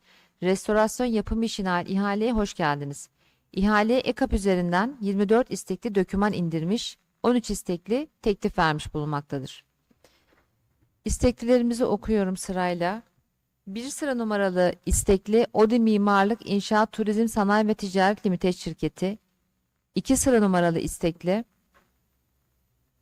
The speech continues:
K N R İnşaat Sanayi ve Ticaret Limited Şirketi.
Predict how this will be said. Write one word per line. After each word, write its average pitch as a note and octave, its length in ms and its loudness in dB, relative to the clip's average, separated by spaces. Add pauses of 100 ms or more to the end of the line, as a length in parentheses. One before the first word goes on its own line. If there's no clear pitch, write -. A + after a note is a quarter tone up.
(880)
K F#3+ 280 2
N G#3+ 160 4
R A#3+ 160 4
İnşaat G3+ 480 0
Sanayi G3+ 360 2
ve G#3 80 0
Ticaret F#3 440 0
Limited F#3 300 -2
Şirketi. E3 640 -6